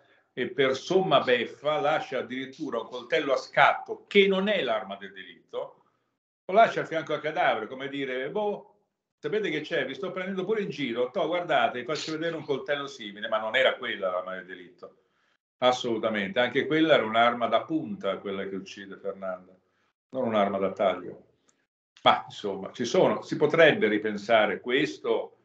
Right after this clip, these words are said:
laddove lo becchiamo, cioè lo beccherà la magistratura, voglio dire, no? Per poi la magistratura, una volta, se per ipotesi lo venisse a scoprire, a individuare,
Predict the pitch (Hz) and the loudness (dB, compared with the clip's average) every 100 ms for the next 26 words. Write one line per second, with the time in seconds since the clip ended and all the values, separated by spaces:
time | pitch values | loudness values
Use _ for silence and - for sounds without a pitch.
0 | _ _ _ _ _ _ _ _ _ _ | _ _ _ _ _ _ _ _ _ _
1 | - 180 185 208 202 196 - - 202 160 | 6 8 10 8 6 0 -4 -2 0 0
2 | 135 131 156 127 104 95 107 113 110 107 | -2 -6 -4 -4 -6 -10 -6 -6 -6 -8
3 | 107 113 110 151 113 110 117 117 117 135 | -12 -14 -14 -12 -8 -8 -10 -12 -10 -6
4 | 180 - - 160 151 185 139 139 156 220 | -4 -6 -10 -10 -4 -4 -4 -6 -4 -4
5 | 156 175 127 113 123 147 135 117 - 120 | -4 -2 0 2 4 4 2 -8 -6 -6
6 | 123 117 143 123 107 98 104 104 107 117 | -4 0 2 2 0 -10 -6 -6 -6 -10
7 | 117 120 - 143 - 143 220 127 107 101 | -8 -8 -6 -6 -6 -2 2 2 2 -2
8 | 104 120 147 131 135 208 110 98 98 | -4 -8 2 4 6 4 0 -4 -8